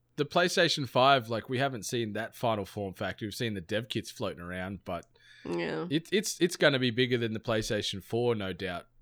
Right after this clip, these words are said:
Speaker 1: for the amount of sort of processing power they wanna get out of these machines. They, they, they naturally have to step up in size to, to deal with the heating and the cooling required. So it's just science, it's fact. So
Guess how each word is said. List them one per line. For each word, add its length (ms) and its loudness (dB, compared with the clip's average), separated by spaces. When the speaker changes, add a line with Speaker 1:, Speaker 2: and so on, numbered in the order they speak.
Speaker 1:
for 340 -2
the 220 -6
amount 320 0
of 100 -6
sort 160 -6
of 80 -8
processing 560 0
power 240 0
they 140 -2
wanna 180 -4
get 220 -2
out 140 2
of 40 -2
these 220 -4
machines. 460 -8
They, 280 -4
they, 200 -6
they 100 -4
naturally 460 0
have 180 -2
to 240 -4
step 340 -4
up 140 -6
in 80 -4
size 480 0
to, 300 -4
to 120 -4
deal 220 4
with 160 0
the 80 2
heating 320 4
and 100 -2
the 40 -8
cooling 340 0
required. 440 -8
So 200 -8
it's 160 -10
just 400 -12
science, 640 -2
it's 120 -12
fact. 400 -2
So 460 -4